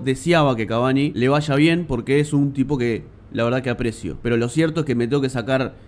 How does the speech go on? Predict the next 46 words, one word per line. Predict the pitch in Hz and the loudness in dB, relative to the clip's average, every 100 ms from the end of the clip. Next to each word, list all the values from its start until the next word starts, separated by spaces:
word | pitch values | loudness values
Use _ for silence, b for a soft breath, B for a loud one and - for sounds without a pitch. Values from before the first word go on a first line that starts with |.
| B | B
el | 120 | -4
fanatismo | 127 120 123 165 151 127 | 0 0 0 0 2 2
por | 123 131 | 0 -2
Cavani | 160 127 123 | 0 2 2
y | 165 95 | -2 -2
tengo | 139 170 | 0 2
que | 120 | 0
decir, | 113 160 123 | 2 2 2
Cavani | 107 123 147 | 0 2 2
no | 131 | 2
rindió. | 127 120 131 90 - | 2 0 0 -2 0
De | 180 196 | 2 2
hecho, | 151 170 196 - B B B | 2 -2 -2 -6 B B B
en | 127 147 | 0 4
Boca | 214 170 156 170 - 139 | 4 4 2 0 0 0
me | |
animo | 160 190 185 | 0 2 2
a | |
decir | 156 156 175 | 2 0 -2
que | 160 | 2
hay | 160 | 4
un | 156 | 4
gran | 156 170 | 4 0
porcentaje | 156 147 143 135 156 170 | 0 0 0 0 -2 0
que | 143 127 - - | 0 -2 -6 -2
al | 131 127 | 0 2
día | 143 151 | 4 4
de | 139 | 4
hoy, | 139 120 - | 4 2 -2
si | 131 | -6
estuviese | 127 147 208 208 | 2 4 4 2
arriba | 185 185 | 2 2
de | |
la | 156 | 2
mesa | 165 160 143 | 0 0 0
la | 117 | 0
posibilidad | 120 - 127 156 | -2 -2 0 2
de | 156 | 2
renovar, | 131 131 160 | 2 2 2
no | 165 147 | 2 4
le | 143 | 4
renovaría. | 117 107 107 123 101 | 2 -2 -2 0 -2
Entonces | - 123 131 - | -4 -4 -4 -4
a | - 143 | -2 0
ese | 196 208 | 2 0
Cavani... | 214 202 185 175 208 | 0 2 2 0 -4